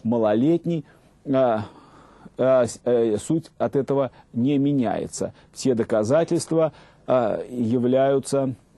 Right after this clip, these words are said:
одинаковыми по своей юридической силе. А второй, э, постулат, как мы видим, э, в статье, это, э, необходимость, э,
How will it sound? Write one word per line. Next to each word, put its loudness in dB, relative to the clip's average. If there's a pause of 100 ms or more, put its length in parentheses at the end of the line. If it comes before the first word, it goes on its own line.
(1300)
одинаковыми -2
по -6
своей 0
юридической -2
силе. -10 (380)
А 2
второй, 4
э, 4
постулат, 2
как 0
мы 0
видим, 0 (280)
э, 4
в 0
статье, 0 (260)
это, 2 (800)
э, 4
необходимость, 0 (360)
э, 2